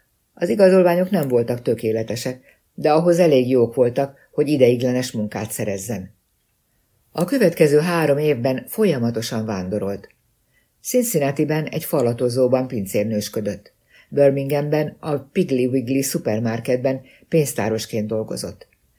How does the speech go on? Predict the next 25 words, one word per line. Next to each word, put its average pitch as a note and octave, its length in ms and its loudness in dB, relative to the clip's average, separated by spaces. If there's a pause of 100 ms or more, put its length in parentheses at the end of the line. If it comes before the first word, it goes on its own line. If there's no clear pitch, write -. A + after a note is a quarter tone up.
(180)
Daytona E3+ 480 0
Beachben A#2 600 -4
egy F#3 180 0
szál D3+ 300 -2
bikiniben C3+ 680 -2
üdülő B2+ 420 0
használati A#2 640 -2
jogot A#2 320 0
árult, G#2 560 -4 (580)
amit C#3 280 -6
mocskosabb A#2+ 560 -4
melónak A#2 420 0
érzett, B2+ 440 -2 (140)
mint B2 200 -8
amikor C3 300 -2
turistákat A2 680 -6
rabolt G#2+ 380 -6
ki. - 260 -12 (960)
Az E3+ 140 2
utcán, E3 600 0
nyilvános C3 580 4
parkokban, C3 880 0 (260)
általában G#2 680 -6
tiszta - 500 -6
motelekben C3+ 840 -2